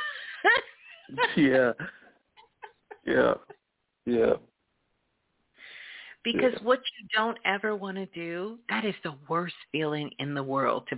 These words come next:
Speaker 1: be in a relationship where you cannot trust.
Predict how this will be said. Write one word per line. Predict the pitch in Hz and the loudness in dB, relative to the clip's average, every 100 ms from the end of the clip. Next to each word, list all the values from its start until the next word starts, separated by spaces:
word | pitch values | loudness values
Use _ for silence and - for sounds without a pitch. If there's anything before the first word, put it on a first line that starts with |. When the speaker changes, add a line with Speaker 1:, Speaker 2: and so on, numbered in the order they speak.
| - | -8
Speaker 1:
be | 143 160 160 156 - | -6 -4 -4 -4 -6
in | 143 131 | -4 -4
a | 131 | -4
relationship | 131 139 139 139 151 - 139 131 - 139 | -2 -2 0 0 0 0 -2 0 0 0
where | 139 139 | -2 -2
you | 135 135 - | -2 -4 -4
cannot | - 151 156 139 135 139 - - | 2 4 4 6 6 4 0 2
trust. | 220 294 311 | 6 8 6